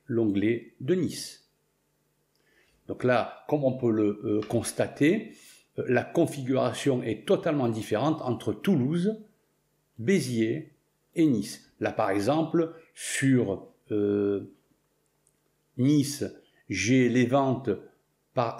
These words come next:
item de janvier à juin. Sur Toulouse, je n'ai pas les ventes de juin.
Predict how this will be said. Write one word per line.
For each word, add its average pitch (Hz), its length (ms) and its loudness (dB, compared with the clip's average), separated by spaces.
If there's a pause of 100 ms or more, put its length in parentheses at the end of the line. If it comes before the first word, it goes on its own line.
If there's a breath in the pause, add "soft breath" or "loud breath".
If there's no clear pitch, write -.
item 127 580 2
de 107 160 0
janvier 110 720 0
à 107 160 0
juin. 156 440 2 (1000)
Sur - 340 -2
Toulouse, 151 580 2
je 110 160 -2
n'ai 113 160 2
pas - 640 -2
les 120 400 0
ventes 107 400 0
de 101 180 2
juin. 113 480 0